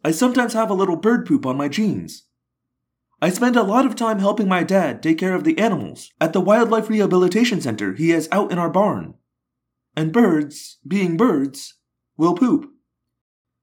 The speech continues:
But that stuff doesn't matter to Jake. I know how he feels about me. Allison tossed her long red ponytail over her shoulder. "It doesn't look like Cassie and Jake are together," she told Rachel.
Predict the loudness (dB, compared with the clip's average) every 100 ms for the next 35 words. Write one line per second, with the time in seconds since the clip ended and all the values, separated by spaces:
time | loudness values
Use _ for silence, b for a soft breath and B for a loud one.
0 | _ -6 0 0 2 0 0 0 -2 0
1 | 2 2 0 0 0 0 -4 -16 _ _
2 | _ _ _ 0 2 4 4 4 2 0
3 | 0 2 2 2 -2 -4 -8 -14 _ _
4 | _ _ _ _ _ _ _ _ _ _
5 | _ 0 2 2 0 -2 0 0 0 -2
6 | 2 2 0 -2 -2 -2 0 -2 -4 -2
7 | 0 0 -4 -4 -2 -2 -4 -10 _ _
8 | _ _ _ _ _ _ 0 2 4 2
9 | 2 2 0 0 0 4 4 4 0 -2
10 | 0 0 0 0 -2 0 2 2 2 -2
11 | -2 0 0 -2 -6 -8 _ _ _ -6
12 | 0 2 2 0 2 2 2 -2 -2